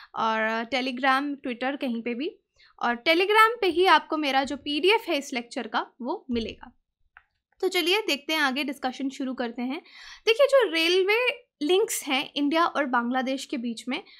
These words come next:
वो ब्रिटिश इरा से चल रहे हैं। ब्रिटिश इरा से जो रेलवे रिंग्स, अ, लिंक्स जो बिछे थे वो अभी तक चल रहे हैं। लेकिन अगर हम पार्टीशन के बाद देखें, नाइनटीन फ़ोर्टी सेवन के बाद,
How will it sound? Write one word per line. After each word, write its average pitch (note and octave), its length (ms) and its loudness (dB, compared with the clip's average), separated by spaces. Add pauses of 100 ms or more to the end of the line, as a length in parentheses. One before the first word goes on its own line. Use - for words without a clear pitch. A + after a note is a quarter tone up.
(160)
वो A4+ 160 0
ब्रिटिश E4 360 2
इरा C4 280 2
से C#4 140 -4
चल A#3+ 220 -4
रहे A#3+ 160 -4
हैं। D#4 220 -2
ब्रिटिश F4+ 300 -2
इरा C4 200 2
से C#4 120 -6
जो C#4 120 -4
रेलवे A#3+ 280 -4
रिंग्स, C4 280 -4 (140)
अ, A#3 240 0 (100)
लिंक्स D4 340 -2
जो C4 120 -4
बिछे B3+ 400 -4
थे B3 120 -10 (320)
वो D#4+ 100 2
अभी D#4+ 320 2
तक E4 180 0
चल B3+ 220 2
रहे A#3+ 180 -2
हैं। C#4 240 -8 (380)
लेकिन G4 240 2
अगर A#4 500 2
हम G4 160 0 (160)
पार्टीशन D#4+ 440 2
के F#4 100 0
बाद A#3 240 6
देखें, A3+ 380 -4
नाइनटीन B3 380 -2
फ़ोर्टी B3+ 260 -6
सेवन A#3+ 300 -4
के B3+ 100 -4
बाद, A3+ 220 -2